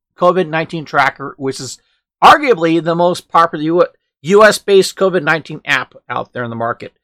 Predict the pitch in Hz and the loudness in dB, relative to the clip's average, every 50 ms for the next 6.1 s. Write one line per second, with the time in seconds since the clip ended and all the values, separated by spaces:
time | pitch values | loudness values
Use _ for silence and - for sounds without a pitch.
0 | _ _ _ _ _ _ - 160 185 185 - - 220 233 233 214 - 240 226 180 | _ _ _ _ _ _ 2 2 2 2 2 2 2 2 2 2 0 -6 -4 -2
1 | 196 185 - - - 196 180 185 180 175 156 156 151 - _ - - 190 170 170 | -4 -6 -4 -4 -4 -2 0 0 0 -2 -2 -2 -4 -6 _ -4 -2 2 2 4
2 | 165 - - _ _ _ _ _ _ _ _ _ _ 160 151 165 165 175 170 - | 2 2 -2 _ _ _ _ _ _ _ _ _ _ -6 -2 2 2 2 2 0
3 | 156 165 156 170 170 165 160 - - 151 143 143 139 - - 151 135 131 147 156 | -2 -2 2 4 2 2 2 0 0 2 2 2 2 0 -4 -10 -6 -2 -2 -2
4 | 151 160 156 151 - - _ _ _ - 147 151 147 - - - 151 143 135 135 | 0 -2 -4 -4 -6 -12 _ _ _ -4 -2 0 0 -2 -4 -4 -2 -2 -2 -4
5 | - - 151 139 131 123 - 151 139 131 - 143 131 - - - 123 127 120 110 | -4 -6 -6 -4 -4 -4 -2 -2 -2 -2 -2 -4 -10 -10 -8 -4 0 0 0 0
6 | 113 - | -2 -8